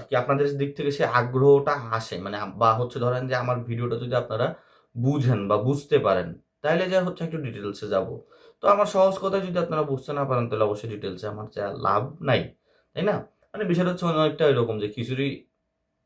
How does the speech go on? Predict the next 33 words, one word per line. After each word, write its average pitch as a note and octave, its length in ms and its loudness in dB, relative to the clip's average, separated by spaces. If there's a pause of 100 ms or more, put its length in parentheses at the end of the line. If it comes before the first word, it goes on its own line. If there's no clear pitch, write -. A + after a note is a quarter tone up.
(220)
হজম C3+ 260 2
করতে D3+ 220 2
পারি D3+ 220 4
না, F#3+ 80 2
আর A2 220 2
হচ্ছে G2+ 180 -6
আমারে G2 340 -2 (380)
লোহা A#2 200 4
দিছে G2+ 240 -2
খাইতে। - 380 -8 (300)
যাই C3+ 120 2
হোক, G#2 240 -2 (280)
তো D#3 140 4
এখন E3 400 0
ওই, C3+ 540 2
আহ, - 640 -2
সিঙ্গুলার D#3+ 520 4
যেটা E3 200 2
বলছিলাম D#3+ 400 -2
আর F3 120 -2
প্লুরাল C#3+ 400 4
যেটা C3+ 160 2
বলতেছিলাম, A#2+ 680 -8 (140)
তো B2+ 280 -4
প্লুরালের E3+ 500 2
ক্ষেত্রে, F#3+ 540 -2 (1500)
না, C#3 120 4
আগে A2+ 200 2
সিঙ্গুলারটা C3+ 500 4
বলি। G2+ 260 -2
সিঙ্গুলার F#3 460 2
যেমন F#3 260 0
ধরেন C#3 360 2